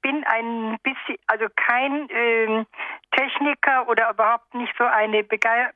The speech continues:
Begabung dafür. Ich habe dieses kleine weiße D-A-B-Radio und habe das eingestellt, wenn ich das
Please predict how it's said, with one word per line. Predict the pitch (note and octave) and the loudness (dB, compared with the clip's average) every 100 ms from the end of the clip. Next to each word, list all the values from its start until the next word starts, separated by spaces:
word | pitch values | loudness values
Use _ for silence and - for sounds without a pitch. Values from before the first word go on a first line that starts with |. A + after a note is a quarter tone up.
| - | -4
Begabung | G#3 G#3+ A3 B3+ B3+ | 2 2 2 0 0
dafür. | B3+ - C#4+ C#4 - - - - - | 0 0 0 0 -2 -10 -6 -6 -2
Ich | A3 | 2
habe | A3 A3+ A#3 | 4 4 2
dieses | A#3 A#3+ G#3+ A3+ - | -2 -4 -2 -2 0
kleine | - G#3+ G#3+ B3+ C4+ A#3 | 2 4 4 2 0 2
weiße | G#3 G#3 B3+ - C#4+ C4 A#3+ | 4 4 2 0 0 0 2
D-A-B-Radio | A#3 A3 - G#3+ G#3+ F#3 F3+ E3+ F3 D3+ D3 - - - - - - - | 2 2 0 2 2 4 2 2 2 2 0 -4 -10 -4 2 2 0 0
und | G#3+ A3 | 2 4
habe | A#3+ - | 2 2
das | A#3 - | -2 2
eingestellt, | A3 A3 B3+ C4+ - C4+ B3 | 2 2 0 0 0 0 0
wenn | A#3 A#3+ | -2 -2
ich | - | -2
das | A#3+ | -2